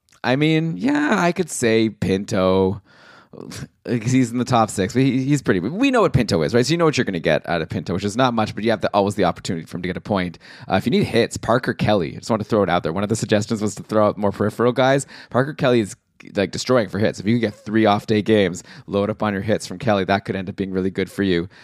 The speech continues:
Uh, but, uh, if you need D, by the way, on San Jose, Matt Benning is a pretty good periffs guy. All right, so those are the teams with the best schedules of the week. Though if you wanna be really strategic, you might wanna consider, if you have room on both Monday and Tuesday, let me tell you some teams that play Monday, Tuesday. Your move could be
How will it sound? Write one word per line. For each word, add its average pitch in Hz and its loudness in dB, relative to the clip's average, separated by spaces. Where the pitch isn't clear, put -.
Uh, - 2
but, - 4
uh, 131 4
if 190 2
you 220 -2
need 208 -2
D, 135 2
by 117 2
the 95 0
way, 104 4
on 95 0
San 113 2
Jose, 104 4
Matt 98 0
Benning 80 -2
is 92 -8
a 65 0
pretty 76 -4
good 78 -2
periffs - -2
guy. 60 0
All 131 2
right, 113 2
so - 0
those 151 2
are 226 2
the 139 -2
teams 123 -2
with 113 -8
the 117 -2
best 101 0
schedules 98 0
of 95 -6
the 104 0
week. 101 2
Though 127 4
if 131 2
you 131 0
wanna 135 2
be 185 2
really 123 2
strategic, 117 0
you 110 0
might 113 2
wanna 330 -2
consider, 127 0
if 98 -2
you 139 2
have 160 0
room 139 2
on 139 -2
both 127 2
Monday 120 4
and 117 -2
Tuesday, 120 2
let 107 2
me 156 2
tell - 0
you 262 0
some 240 -4
teams 143 2
that 143 2
play 143 4
Monday, 117 0
Tuesday. 98 0
Your 117 4
move 123 2
could 170 0
be 117 2